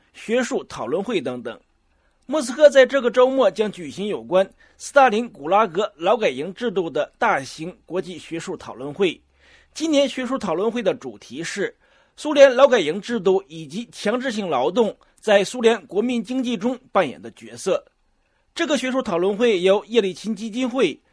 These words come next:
俄罗斯社会政治历史档案馆、俄罗斯国家档案馆、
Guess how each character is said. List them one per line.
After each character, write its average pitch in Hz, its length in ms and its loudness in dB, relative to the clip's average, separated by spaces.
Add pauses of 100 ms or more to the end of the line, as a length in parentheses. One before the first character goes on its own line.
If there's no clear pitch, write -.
(140)
俄 247 120 6
罗 294 160 8
斯 277 240 -2
社 277 220 6
会 254 180 0
政 254 300 4
治 220 120 -6
历 247 260 -4
史 - 180 -10
档 196 180 0
案 139 220 -4
馆、 120 180 -8 (280)
俄 196 120 -2
罗 277 160 6
斯 247 160 -6
国 220 200 2
家 233 140 6
档 180 160 0
案 127 200 -6
馆、 110 220 -12